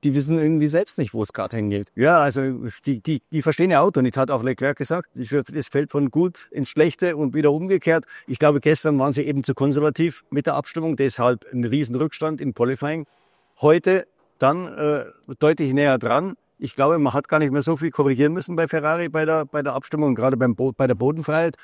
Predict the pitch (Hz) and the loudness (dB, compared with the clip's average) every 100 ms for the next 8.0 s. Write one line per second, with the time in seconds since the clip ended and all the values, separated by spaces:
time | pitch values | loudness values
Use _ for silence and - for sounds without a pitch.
0 | - 131 131 151 127 135 151 151 - 151 | -2 0 4 6 6 6 4 2 2 2
1 | 143 123 143 139 143 143 139 160 143 - | 2 2 0 0 2 4 4 4 2 -2
2 | - - 127 131 127 - 120 - 107 - | -12 -2 2 4 2 -2 -6 -4 -6 -2
3 | 117 113 101 170 165 143 113 104 104 104 | -2 0 -4 -4 -2 0 0 -2 -4 -4
4 | 113 110 104 104 101 104 110 131 139 120 | -6 -4 -2 -2 -2 -2 -2 0 0 0
5 | 117 123 113 117 135 131 107 123 101 127 | 0 0 2 2 2 0 0 -2 0 2
6 | 147 175 160 - - - 135 120 135 - | 2 -2 -8 -12 -20 -6 -2 2 0 0
7 | 135 117 117 117 123 123 - 117 156 87 | -4 -4 -6 -4 -4 -2 -6 -6 -8 -10